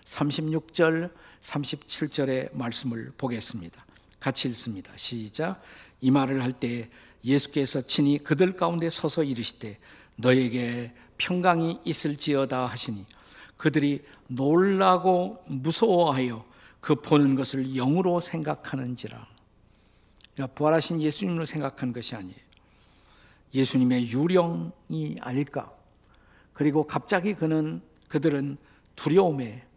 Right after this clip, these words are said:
사로잡힌 것입니다. 이런 제자들의 당혹함을 아시고 삼십팔 절에서 예수님은 뭐라고 말씀하십니까? 같이 읽어보세요. 시작. 예수께서 이르시되, "어찌하여 두려워하며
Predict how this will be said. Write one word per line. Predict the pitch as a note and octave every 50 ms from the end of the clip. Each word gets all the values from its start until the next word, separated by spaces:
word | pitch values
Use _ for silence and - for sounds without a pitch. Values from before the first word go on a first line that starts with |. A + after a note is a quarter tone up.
| _ _ _
사로잡힌 | - - - - D3 D3 C3+ B2 B2+ A#2 - - C3+ A#2+
것입니다. | - G2+ - - - _ _ _ _ _ _ _ _ _ _ _ _ _ _ _ - - - - - - -
이런 | D3 C#3+ D#3 D#3 D3+
제자들의 | - - E3 D#3+ D#3 C#3 D#3+ D#3 D#3+ E3 -
당혹함을 | - - D3 F#3+ G#3 G3+ - - G3 F#3 G3 G3
아시고 | C#3+ - - - C#3+ C3+ C3+ C3 B2+ - - - - - - -
삼십팔 | - - - F#3 F3+ - - F#3+ - - - - F3 E3
절에서 | - E3 D3 C#3 B2+ B2 - - C#3+ C3+ C3 C#3 - - - - - - -
예수님은 | B2+ C#3+ D3 - - C#3+ C3+ C3+ C3+ C3 C#3 D3+ F3+
뭐라고 | B2+ C3+ D3 D#3+ E3+ F3+ F#3
말씀하십니까? | F3+ E3+ D3+ C#3+ - F3 D#3 C3+ B2 - - C3 B2 A#2+ A#2+ - - F3 G#3+ - - _ _ _ _ _ _ _ _
같이 | - C3+ - - -
읽어보세요. | C3+ B2+ B2+ A2+ A2+ G#2 - A2 G#2+ G#2 G2+
시작. | - - B2+ A#2+ A2+ A2+ A2 - D#3+ F3+ G3+ A3 G#3+ - - - - - - - - A#2
예수께서 | C3+ D#3 E3+ - - - F3+ E3 - F3 E3 E3 F3 -
이르시되, | - D#3 C3 B2+ - - - - G#2+ G2 - _ - - - - _
"어찌하여 | - B2+ B2+ - - - D#3 C#3 C3+ C3+ C3 B2+ B2+ - - -
두려워하며 | - D3 D3 F3 F#3 F3 E3+ D3+ D3 D#3 D#3+ F3 F#3 G3 A#3